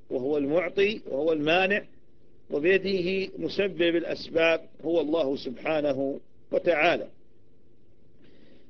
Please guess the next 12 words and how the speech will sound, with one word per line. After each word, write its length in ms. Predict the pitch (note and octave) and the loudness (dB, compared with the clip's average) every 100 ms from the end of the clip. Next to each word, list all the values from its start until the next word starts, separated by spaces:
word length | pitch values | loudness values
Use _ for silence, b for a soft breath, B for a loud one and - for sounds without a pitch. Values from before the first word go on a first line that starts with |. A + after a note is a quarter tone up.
| - | -4
قال 260 | D3 D#3+ D3+ | 2 2 4
جل 220 | F3+ E3+ | 4 4
وعلا: 540 | E3 D#3+ F3+ F3+ E3+ - - - - - - - - - - - - | 6 6 6 4 2 -2 -14 -18 -18 -18 -18 -18 -18 -18 -20 -20 -4
"وما 320 | C#3 E3 F3+ | 0 2 2
من 220 | E3 D#3 | 2 2
دابة 1040 | D3 E3 E3 D#3+ D#3 C3 E3+ - D#3 D3+ - - - - - - - - - - - - - | 4 6 8 8 6 4 2 4 0 -2 -6 -14 -18 -18 -20 -20 -20 -18 -18 -18 -18 -18 -4
في 80 | D#3 | -4
الأرض 380 | - F3+ E3 | 0 2 2
إلا 400 | D#3 F3+ E3 D3 | 2 2 2 4
على 200 | C#3+ D#3 | 4 4
الله 420 | D3 C#3+ E3 C#3+ D3 | 2 2 2 2 2
رزقها 680 | C3+ - E3 C#3+ D#3 D#3 | 0 -2 -2 2 2 2